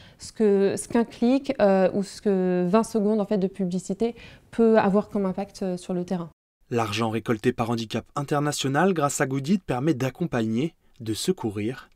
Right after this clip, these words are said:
Speaker 2: et de faire de la prévention sur le terrain. Actuellement, cette association humanitaire est présente dans plus de soixante pays à travers trois cent quatre-vingts projets. En deux mille quinze,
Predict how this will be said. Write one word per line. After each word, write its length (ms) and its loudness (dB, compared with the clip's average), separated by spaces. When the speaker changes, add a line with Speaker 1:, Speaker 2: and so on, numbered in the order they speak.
Speaker 2:
et 60 -8
de 100 -4
faire 240 -2
de 80 -10
la 100 -12
prévention 540 -6
sur 220 -8
le 100 -2
terrain. 300 -10
Actuellement, 560 -4
cette 220 -8
association 560 -4
humanitaire 480 -2
est 80 -4
présente 420 -4
dans 140 -4
plus 180 -10
de 140 -4
soixante 580 -4
pays 320 -2
à 60 -2
travers 440 -12
trois 240 -8
cent 200 -6
quatre-vingts 400 -4
projets. 440 -8
En 140 -2
deux 100 -4
mille 240 -8
quinze, 400 -6